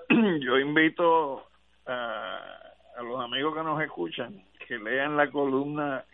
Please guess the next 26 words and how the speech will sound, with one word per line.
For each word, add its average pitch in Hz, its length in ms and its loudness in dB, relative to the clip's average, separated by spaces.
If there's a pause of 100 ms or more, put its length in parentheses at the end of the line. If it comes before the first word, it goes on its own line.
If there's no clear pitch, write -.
que 131 100 -8
en 113 220 -12
cinco 127 420 -2
párrafos 135 720 4
escribió 120 680 0
hoy 135 360 0
Orlando 117 480 -6
Parga 131 460 0 (100)
sobre 104 360 -2
Trump, 123 260 -6 (1500)
que 117 80 0
ahí - 180 2
en 139 180 4
cinco 143 440 2
párrafos 151 580 6
hay 135 80 2
un 147 120 -4
retrato 139 600 0
completo 135 580 -4
de 117 80 -6
este - 180 -6
personaje 127 600 -8 (460)
en 104 140 -8
esa 110 240 2
columna. - 480 -6 (1900)
Este, 110 640 4